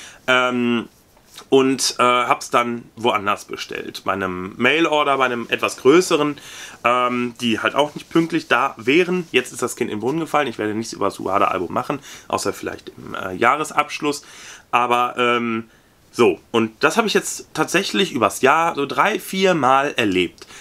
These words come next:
Das waren jetzt natürlich nicht die Sachen, die bei Sony Music rauskamen. So, ähm,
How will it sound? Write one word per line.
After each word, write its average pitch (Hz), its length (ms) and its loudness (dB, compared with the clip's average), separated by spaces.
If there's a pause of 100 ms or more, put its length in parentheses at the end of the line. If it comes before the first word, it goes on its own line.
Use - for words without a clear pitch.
(120)
Das - 140 -2
waren 147 160 6
jetzt 156 140 2
natürlich 127 380 -2
nicht 185 280 2
die 160 80 -2
Sachen, 127 220 2
die 120 80 -4
bei - 100 -2
Sony 165 300 2
Music 151 400 -6
rauskamen. 139 540 0 (360)
So, 127 340 8
ähm, 113 460 2